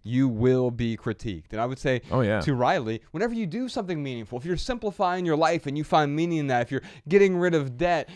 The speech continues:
Speaker 1: if, if you're trying to make some sort of change,
Speaker 2: Mm-hmm.
Speaker 1: you were going to be critiqued. There's no doubt about
Speaker 2: Well,
Speaker 1: it.
Speaker 2: whenever you stand for something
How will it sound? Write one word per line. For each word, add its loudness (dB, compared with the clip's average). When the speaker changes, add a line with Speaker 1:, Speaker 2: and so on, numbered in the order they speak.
Speaker 1:
if, -4
if -4
you're 0
trying -6
to -4
make -4
some -8
sort -2
of -6
change, -6
Speaker 2:
Mm-hmm. -8
Speaker 1:
you 4
were 0
going 0
to -2
be -4
critiqued. 0
There's 0
no 6
doubt 8
about 4
Speaker 2:
Well, 10
Speaker 1:
it. 4
Speaker 2:
whenever 4
you 4
stand -2
for -4
something -6